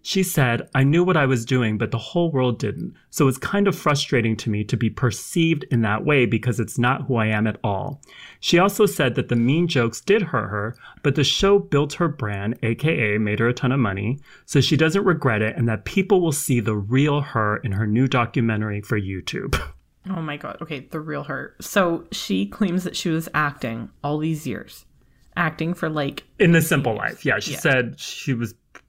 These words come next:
Speaker 1: pretending to be, like, superficial
Speaker 2: Yeah.
Speaker 1: dummy.
Speaker 2: Okay, so where was all this thespian level acting when she was filming The Hottie and the Naughty?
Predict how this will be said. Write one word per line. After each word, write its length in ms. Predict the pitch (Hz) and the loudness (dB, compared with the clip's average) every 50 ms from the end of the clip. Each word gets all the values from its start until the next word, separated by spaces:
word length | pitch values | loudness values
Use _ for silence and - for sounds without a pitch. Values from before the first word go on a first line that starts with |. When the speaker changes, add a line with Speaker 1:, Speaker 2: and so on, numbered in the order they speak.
| - _ _ | -20 _ _
Speaker 1:
pretending 580 | - - 165 147 - - 160 143 127 127 120 117 | 0 0 0 2 2 2 2 4 4 2 2 0
to 100 | 131 123 | 0 0
be, 160 | 98 117 113 | 0 0 0
like, 200 | 104 107 - - | 0 -2 -6 -8
superficial 920 | - - - 127 - 117 107 - - 117 98 - - 107 90 95 107 - - _ _ - | -10 -6 -4 -2 -2 -2 -4 -4 -4 -6 -6 -6 -6 -8 -8 -10 -12 -14 -18 _ _ -10
Speaker 2:
Yeah. 180 | 160 - - - 120 - - _ | -8 -8 -6 -8 -8 -8 -2 _
Speaker 1:
dummy. 420 | - 110 92 87 - - - - _ _ _ - | 0 0 0 -4 -8 -12 -12 -14 _ _ _ -4
Speaker 2:
Okay, 280 | 190 185 - 165 - - | -2 -2 -2 -4 -8 -8
so 180 | - - - 185 | -8 -6 -4 -4
where 240 | 160 165 170 175 190 | -2 -2 -2 -2 0
was 160 | 214 214 202 | -2 0 0
all 120 | 190 175 | 0 -2
this 200 | 165 170 160 - | -2 -4 -8 -10
thespian 520 | - - - 139 139 - - - 151 139 139 | -10 -8 -6 -6 -6 -6 -6 -6 -4 -4 -4
level 240 | 139 135 139 131 - | -4 -4 -4 -4 -4
acting 500 | 120 123 135 - - 165 170 170 175 165 | -4 -4 -4 -4 -6 -6 -4 -4 -6 -4
when 120 | 170 165 | -4 -4
she 140 | 160 - - | -2 -2 -2
was 180 | 151 151 151 - | -4 -4 -4 -6
filming 420 | - - 147 143 143 139 143 147 | -6 -4 -2 -2 -2 -2 -2 -2
The 80 | 147 143 | -2 -2
Hottie 320 | 139 160 143 139 135 131 135 | 0 0 0 0 0 -2 -2
and 100 | 131 131 | -2 -4
the 60 | 127 | -4
Naughty? 420 | 123 123 120 117 - 95 - - | -4 -4 -4 -4 -6 -10 -12 -14